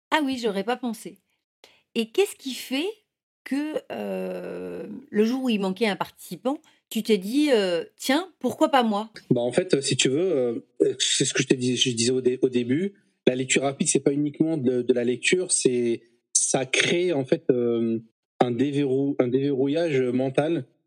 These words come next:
Speaker 2: de plein de choses. Ça veut dire qu'en fait, je me suis rendu compte que j'étais capable de faire plein de trucs, euh, comme, euh, tu vois, là, j'ai une envie, euh,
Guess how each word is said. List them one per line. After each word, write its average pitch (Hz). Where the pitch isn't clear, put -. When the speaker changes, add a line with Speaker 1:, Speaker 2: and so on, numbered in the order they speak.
Speaker 2:
de 123
plein 170
de 165
choses. 127
Ça 139
veut 127
dire 143
qu'en 147
fait, 147
je 139
me 139
suis 135
rendu 165
compte 151
que 123
j'étais 107
capable 156
de 120
faire -
plein 185
de 160
trucs, -
euh, 110
comme, 135
euh, 113
tu -
vois, 139
là, 131
j'ai 110
une 117
envie, 127
euh, 113